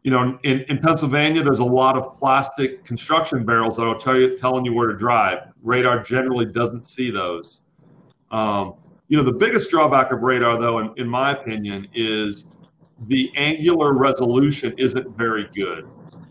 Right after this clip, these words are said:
Um, you know, it's a beam, right? It's a, it's a, it has lobes, and you sort of just, you know,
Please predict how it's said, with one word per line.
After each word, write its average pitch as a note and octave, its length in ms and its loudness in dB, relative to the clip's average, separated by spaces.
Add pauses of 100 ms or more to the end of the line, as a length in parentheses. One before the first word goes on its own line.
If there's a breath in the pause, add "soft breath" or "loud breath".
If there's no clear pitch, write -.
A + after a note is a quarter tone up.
(340)
Um, F#2+ 460 -8
you C#3 100 -2
know, C3+ 100 2
it's B2+ 120 -4
a - 40 -4
beam, A2+ 460 0
right? A2+ 380 0
It's - 160 -18
a, A2 160 -6
it's A#2 160 -6
a, A2+ 40 -4
it A#2+ 340 -6
has B2+ 180 2
lobes, A#2 640 2
and A2+ 80 0
you A2+ 120 -2
sort C#3+ 340 0
of - 100 -4
just, - 380 -2 (640)
you A2+ 80 -8
know, G#2 200 -6